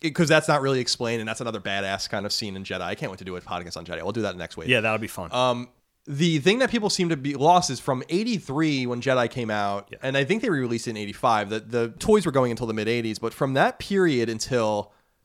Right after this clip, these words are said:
Speaker 1: the early to mid nineties when there
Speaker 2: Yeah.
Speaker 1: was rumors that they were working on a new movie and they were gonna release the special editions in ninety-seven, no one really gave a fuck. And
Speaker 2: No.
Speaker 1: that's, that's
Speaker 2: It died.
Speaker 1: really hard for people to imagine. If you weren't, nerd culture is mainstream now today.
Speaker 2: Yeah.
Speaker 1: But even, and, and it's like a victory, right, for nerds. But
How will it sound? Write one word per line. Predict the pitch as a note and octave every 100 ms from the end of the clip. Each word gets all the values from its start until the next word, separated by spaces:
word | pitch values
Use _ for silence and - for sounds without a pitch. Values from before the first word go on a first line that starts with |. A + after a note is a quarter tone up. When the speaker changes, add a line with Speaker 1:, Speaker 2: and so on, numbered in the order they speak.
| _ _ _ _ -
Speaker 1:
the | C#3
early | F3 B3
to | G3
mid | C#3+
nineties | A#2+ C#3 D3 A2
when | A#2+
there | A#2
Speaker 2:
Yeah. | E3
Speaker 1:
was | D#3+ A#2+
rumors | A#2+ E3 F3+ D3 B2+
that | B2+
they | B2
were | A2+
working | A#2+ B2
on | A2
a | A2
new | A2+
movie | B2+ B2+
and | A2+
they | A2
were | A2
gonna | A2
release | A2 B2 A#2+
the |
special | A2+ A2+ A#2 G#2+
editions | A2 A2 G2
in |
ninety-seven, | G2+ G#2 G2+ - F#3 C3+ A2+ - - -
no | D3
one | C#4+ B3+
really | C#3 E3+ D3
gave | C3 C3+
a | A2
fuck. | - - - _ _
And | F3
Speaker 2:
No. | F3+
Speaker 1:
that's, | A3 - - _
that's | D3+ G#3+ F3
Speaker 2:
It |
died. | C3 B2+
Speaker 1:
really | G3 C#4+ C#4+ A#3
hard | E3+ F3 F3 F3+ F3+
for |
people | D3 D3
to | B2+
imagine. | A#2 C3 C#3 A#2
If | G#2+
you | F3+
weren't, | A3+ C4 B3 A3 - -
nerd | E3 B3
culture | - B3+ -
is | C#3+
mainstream | B2+ B2+ - G#2
now | E2+ D#2
today. | E2 D#2+
Speaker 2:
Yeah. | B2+ - - -
Speaker 1:
But | E3 E3
even, | G#3+ C4+ B3 G3+ - _ _ _ D#3+
and, | E3+ E3
and | D#3+
it's | D3+
like | F#3+
a | E3
victory, | E3+ - A#2 G2+
right, | A#2
for | A2+ A2
nerds. | A2+ G2 F2+ -
But | B2 A2